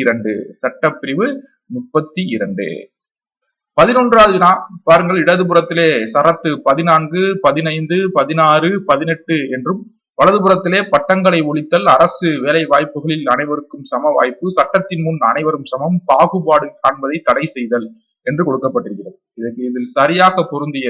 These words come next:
விடை எது என்றால், சரத்து பதினான்கு சட்டத்தின் முன் அனைவரும் சமம், சரத்து பதினைந்து பாகுபாடு காண்பதை தடை செய்தல், சரத்து பதினாறு அரசு வேலை வாய்ப்புகளில் அனைவருக்கும் சம வாய்ப்பு,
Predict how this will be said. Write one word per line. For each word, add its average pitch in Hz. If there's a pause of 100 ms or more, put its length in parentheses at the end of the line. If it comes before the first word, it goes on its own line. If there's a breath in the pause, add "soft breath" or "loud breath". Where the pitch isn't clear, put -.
விடை 131 (120)
எது 117
என்றால், 127 (380 soft breath)
சரத்து 160 (140)
பதினான்கு 143 (400)
சட்டத்தின் 190
முன் 220 (280)
அனைவரும் 160 (140)
சமம், 123 (400)
சரத்து 165 (160)
பதினைந்து 160 (200)
பாகுபாடு 180 (200)
காண்பதை 147 (260)
தடை 135 (220)
செய்தல், 113 (840)
சரத்து 175 (120)
பதினாறு 156 (120)
அரசு 190 (160)
வேலை 160
வாய்ப்புகளில் 143 (160)
அனைவருக்கும் 160
சம 147 (100)
வாய்ப்பு, 113